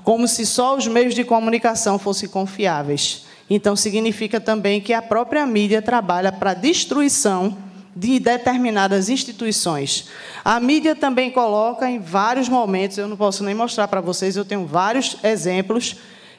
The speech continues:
que o Estado é corrupto e que as corporações privadas não, como se a corrupção não fosse uma parceria público-privada. Então, é, vende-se a ideia de que a corrupção só existe dentro do Estado e dos governos, e de determinados governos,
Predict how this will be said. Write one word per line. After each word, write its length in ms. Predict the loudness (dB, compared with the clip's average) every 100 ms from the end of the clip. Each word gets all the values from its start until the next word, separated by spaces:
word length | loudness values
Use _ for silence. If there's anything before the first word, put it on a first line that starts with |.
| -4
que 320 | 0 2 0
o 100 | 0
Estado 600 | 2 0 0 0 0 2
é 40 | 2
corrupto 680 | 2 2 2 0 -4 -2 0
e 40 |
que 120 | 0
as 120 | 0
corporações 960 | 0 -2 0 0 0 0 -2 0 0 0
privadas 720 | 0 0 0 0 0 0 0
não, 340 | -2 -2 -4 -8 -8
como 200 | 0 2
se 140 | 2 2
a 80 | 2
corrupção 580 | 2 2 0 -2 0
não 100 | 0
fosse 300 | 0 0 0
uma 160 | 0 0
parceria 560 | 2 -2 0 0 2 2
público-privada. 1160 | 2 2 2 0 0 0 0 0 -2 -2 -4 -8 -20 -20 -6
Então, 420 | -4 0 2 2 -2 -10 -20 -12 -2
é, 200 | -2 -2 -6
vende-se 540 | -2 0 2 0 0 2
a 80 | 0
ideia 340 | 0 0 2
de 100 | 2
que 300 | 0 -2 0
a 80 | 2
corrupção 540 | 2 2 0 -2 -2
só 160 | 0 0
existe 360 | 0 -2 -2
dentro 320 | 0 0 0 0
do 120 | 0
Estado 500 | 0 0 2 0 -2
e 20 |
dos 200 | -4 -2
governos, 640 | -2 0 2 2 0 -4 0
e 160 | 0
de 160 | 0 0
determinados 760 | 0 2 0 2 2 2 0
governos, 760 | 0 0 0 0 -2 -4 -6